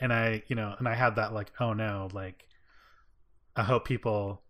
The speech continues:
doesn't turn, doesn't turn people off, you know, and I hope this doesn't continue, and it doesn't, so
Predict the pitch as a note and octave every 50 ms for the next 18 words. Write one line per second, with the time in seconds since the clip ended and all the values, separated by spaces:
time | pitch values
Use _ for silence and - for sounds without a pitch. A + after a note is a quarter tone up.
0 | - - - B2+ G#2+ A2+ A2+ - - C3+ G#2 A2 A#2 G#2 G2+ F#2+ - A#2+ A2 G#2
1 | F#2 G#2 G2 - - G#2 G2+ G2 F#2+ F#2 - - - - - - A#2+ A2 G2+ F#2+
2 | F#2+ G2+ A2 A#2 C3+ - - A2+ G#2 G2+ G2+ - - G2 F2+ - - C#3 G#2 G2
3 | - - - F3+ F#3+ D3+ C#3+ A2+ G#2+ F#2 F2+ - - - - A2 G2 F2+ -